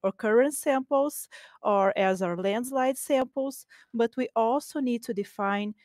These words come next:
non-occurrence samples. So we do, we did three types of non-occurrence samples, uh,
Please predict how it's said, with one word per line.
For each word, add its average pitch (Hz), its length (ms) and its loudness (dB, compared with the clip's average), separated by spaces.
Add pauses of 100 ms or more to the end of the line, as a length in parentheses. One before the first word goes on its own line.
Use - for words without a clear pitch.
(120)
non-occurrence 220 840 0
samples. - 720 -10 (640)
So 202 500 0 (340)
we 247 200 -2
do, 240 320 -4
we 240 420 -2 (960)
did 233 440 4 (160)
three 269 280 -2
types 240 640 4
of 208 280 2
non-occurrence 233 720 2
samples, 226 720 -2 (420)
uh, 202 300 4